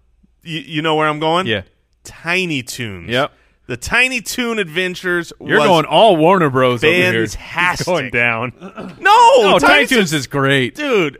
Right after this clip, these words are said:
Speaker 1: are you
Speaker 2: I
Speaker 1: kidding
Speaker 2: loved
Speaker 1: me?
Speaker 2: it.
Speaker 1: You, you see, you guys,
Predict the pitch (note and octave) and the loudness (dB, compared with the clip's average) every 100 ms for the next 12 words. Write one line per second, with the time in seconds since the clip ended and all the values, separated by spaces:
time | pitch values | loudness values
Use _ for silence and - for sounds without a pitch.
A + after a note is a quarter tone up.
0 | _ G3+ A#3 C4+ E4 C4 D4 B3+ B3 - | _ -6 -2 0 2 2 0 -2 -8 -12
1 | _ _ _ G#3+ C#4+ A#3+ - - G#3 _ | _ _ _ -4 -4 -4 -8 -6 -6 _
2 | A3 E4+ D#4+ A3+ F3+ - | -2 0 2 2 0 -6